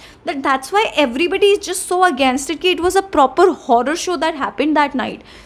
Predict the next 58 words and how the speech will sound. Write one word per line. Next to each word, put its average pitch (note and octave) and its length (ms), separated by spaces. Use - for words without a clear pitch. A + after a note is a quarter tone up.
तभी D4+ 240
जाके G4 300
इतना F#4 440
सीन G4 400
बना D4+ 220
है C4+ 160
इसके A#3 240
ऊपर। A3 180
I E4+ 180
know C4+ 260
एक A#3 180
दो D#4 100
गलतियाँ D4+ 360
जो C4 180
भी D#4+ 120
वार D#4 180
से D#4+ 140
होती D#4 260
हैं D#4+ 100
हर B3+ 240
मैच D4+ 280
में D#4+ 80
हम C#4 200
लोग C#4 120
वो F4 100
देखते C4 340
आ G#3 100
रहे G#3 100
हैं, A3 80
कभी C4 180
वो E4+ 100
हमारे E4 260
फेवर D#4 320
में E4+ 140
भी E4 80
हो F4 100
जाती C4 280
हैं। A#3+ 160
I'll C#4 280
not F#4+ 160
say D#4+ 80
कि - 100
हमको B3 260
कभी C4 260
भी E4 120
फेवर A#3+ 300
नहीं A3+ 140
मिला, A3 180
हो F4+ 220
जाता D#4 280
है, - 120
और C4 100
यही D#4 180
दूसरे D#4+ 320
क्लब F#4 140
का G4 140
नुकसान G#4 460
है, A#3+ 180